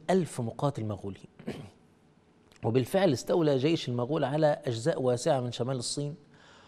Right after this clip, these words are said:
ودمر هذه الإمبراطورية العريقة بعد حصار شديد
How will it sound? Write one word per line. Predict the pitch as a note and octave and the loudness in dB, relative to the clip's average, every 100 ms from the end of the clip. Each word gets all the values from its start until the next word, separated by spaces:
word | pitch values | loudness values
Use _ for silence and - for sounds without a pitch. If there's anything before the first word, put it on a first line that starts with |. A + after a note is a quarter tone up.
| - - | -16 2
ودمر | C3 E3 A3+ F3+ F#3 - | 6 8 6 6 4 2
هذه | - C3 C#3+ D3+ | 2 4 6 4
الإمبراطورية | D3+ B2+ B2+ B2+ C3+ B2+ D3+ | 2 4 6 6 4 4 4
العريقة | B2+ A#2 C#3+ D3+ B2+ | 2 2 2 2 0
بعد | B2+ D3+ C#3 | 2 0 0
حصار | - A#2+ - F3+ D#3 C3 | -2 -2 0 0 0 -2
شديد | A#2+ B2+ C3+ F3+ F#3+ - | -2 0 2 0 -2 -8